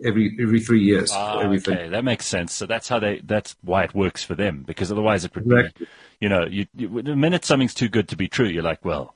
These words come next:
Speaker 2: it's too good to be true 'cause it's not true." But that makes sense. So, okay, agility. I didn't even know this thing existed.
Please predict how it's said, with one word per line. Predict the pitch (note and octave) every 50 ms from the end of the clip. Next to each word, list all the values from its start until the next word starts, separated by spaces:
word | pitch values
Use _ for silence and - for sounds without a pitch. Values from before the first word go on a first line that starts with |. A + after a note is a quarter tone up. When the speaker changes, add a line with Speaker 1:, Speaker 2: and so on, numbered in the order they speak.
| _ _
Speaker 2:
it's | - - - -
too | - F#2 E2
good | D2 F2 D2 -
to | -
be | - D#2 -
true | - - F2+ D#2
'cause | - D#2+ C#2+ D2+
it's | C#2+ - -
not | E2 D2 - -
true." | - - C3+ A2+ D#2 C2 - - - - - _ _
But | - F#2 -
that | B2+ B2+ B2+
makes | B2 A2+ - -
sense. | - C3+ A2 E2 C#2+ - -
So, | - - - - - B2 B2 - -
okay, | D#3+ - - B2 F2+ D2+ - _ _ _ _ _ _ _ _ _ D3
agility. | C#3 A2 F#2 A#2+ C#3 C#3+ D3 C#3 - - G#2+ F2 E2+
I | E2+ G#2+
didn't | G#2 B2+ C#3 D3+ D3
even | C#3 C3 B2 A2
know | G#2+ G#2+
this | G2+ G#2 - -
thing | A2+ G2+ F2+
existed. | F2 D2+ D#2+ F2 F2 E2 - - C#2+